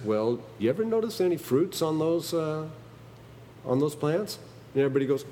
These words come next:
"Oh, yeah." So it took me a while to notice them out,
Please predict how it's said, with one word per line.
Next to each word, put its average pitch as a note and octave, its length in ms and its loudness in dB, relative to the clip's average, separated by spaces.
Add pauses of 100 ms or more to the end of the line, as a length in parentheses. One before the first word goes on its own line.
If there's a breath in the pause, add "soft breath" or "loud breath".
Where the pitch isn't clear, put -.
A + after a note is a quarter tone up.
"Oh, F#4 120 4
yeah." E4+ 380 2 (1000 loud breath)
So D#3+ 420 4 (1600)
it D3+ 160 4
took C#4 240 4
me A3 140 6
a - 60 8
while A#2 760 2 (260)
to C#3+ 120 6
notice D#3+ 420 4
them A2 500 0 (160)
out, B2 220 2